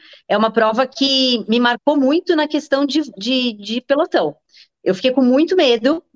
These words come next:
é, no-, a gente não pode, mas, é, eu tive um, assim, eu não queria pensar,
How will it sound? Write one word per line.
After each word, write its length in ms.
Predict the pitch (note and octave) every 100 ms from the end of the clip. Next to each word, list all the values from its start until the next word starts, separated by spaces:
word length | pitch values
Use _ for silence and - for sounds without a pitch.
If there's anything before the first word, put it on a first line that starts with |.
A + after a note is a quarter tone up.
| -
é, 460 | D3+ G3 F#3+ F#3 F#3+
no-, 160 | A3
a 40 | A3
gente 240 | A3+ C#4+
não 120 | C4+
pode, 360 | C#4 A#3 B3+ B3
mas, 440 | A3 G#3 - - -
é, 320 | G#3 G#3 F#3+
eu 240 | E3 A3+ A3
tive 400 | - C#4 C4 C#4
um, 480 | C4+ B3+ A#3+ A3 F#3 _ _ _ _ _ _ _ -
assim, 260 | G3+ C4+
eu 60 | A#3+
não 140 | B3
queria 220 | B3 D4+ D#4
pensar, 540 | F4 G4+ - F#3 -